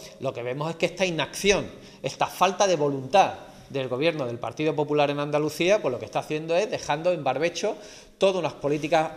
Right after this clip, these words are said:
públicas autonómicas que podrían poner en marcha, entre otras cosas, un plan andaluz por la calidad del empleo en el sector turístico.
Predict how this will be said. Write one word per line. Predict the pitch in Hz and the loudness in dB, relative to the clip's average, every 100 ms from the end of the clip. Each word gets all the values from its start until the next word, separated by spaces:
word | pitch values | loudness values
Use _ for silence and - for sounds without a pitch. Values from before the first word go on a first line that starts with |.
| - | 0
públicas | 185 185 156 127 | 2 2 2 2
autonómicas | 139 147 180 185 196 208 | 2 2 0 0 0 2
que | 180 | 2
podrían | 143 131 160 190 | 2 2 2 0
poner | 147 139 151 | 0 0 0
en | 151 | -2
marcha, | 160 - | -2 -2
entre | 190 139 | -4 -4
otras | 143 147 | -2 -2
cosas, | - 156 190 170 | 0 0 0 0
un | 139 | -2
plan | 156 160 | 0 0
andaluz | 170 151 165 175 | 0 0 0 0
por | 160 | 0
la | 135 | 0
calidad | 123 120 123 151 | -2 -4 0 0
del | 151 | 0
empleo | 135 123 147 175 190 | -4 -2 0 0 -2
en | 143 | -6
el | |
sector | 120 117 143 - | -6 -6 -6 -4
turístico. | 123 175 - 131 | -4 -4 -4 -6